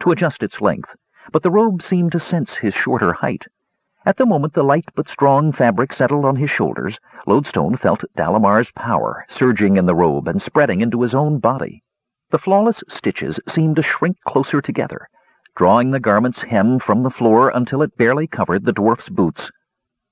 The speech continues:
Suddenly, the dark elf's lingering duomer flooded Lodestone's mind with alien thoughts and impulses, confusing the dwarf with flashing images of fire, pain, and dark presences. Just as the psychic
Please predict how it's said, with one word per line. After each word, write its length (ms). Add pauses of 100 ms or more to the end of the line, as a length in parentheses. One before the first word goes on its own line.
(140)
Suddenly, 600 (280)
the 80
dark 340
elf's 300
lingering 480
duomer 600 (260)
flooded 380
Lodestone's 580
mind 500
with 180
alien 440
thoughts 400
and 100
impulses, 720 (580)
confusing 560
the 80
dwarf 380
with 100
flashing 480
images 440
of 100
fire, 640
pain, 440
and 220 (100)
dark 300
presences. 640 (880)
Just 320
as 160
the 100
psychic 380